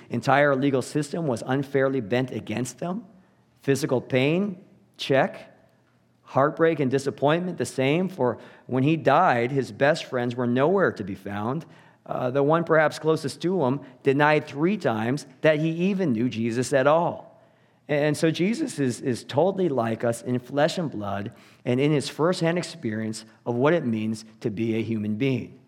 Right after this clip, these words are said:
Hebrews four fifteen tells us, "For we do not have a high priest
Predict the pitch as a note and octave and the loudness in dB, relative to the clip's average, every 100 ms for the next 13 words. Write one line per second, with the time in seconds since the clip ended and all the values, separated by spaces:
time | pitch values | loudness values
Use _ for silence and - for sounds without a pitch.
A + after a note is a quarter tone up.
0 | _ _ _ - C3 C3 C3+ - D3 D3 | _ _ _ -6 -4 -2 -4 0 2 2
1 | D3 C#3+ C#3+ C3 C3 B2 B2+ B2+ - - | 2 -2 0 0 2 2 2 -4 -4 -16
2 | _ C3 B2+ D3+ D#3+ C#3 D#3+ D3+ D3+ D3 | _ 0 2 2 2 4 4 4 4 4
3 | D3 C3+ D#3 D#3 B2 G2+ G#2+ | 2 2 2 0 -8 -8 -10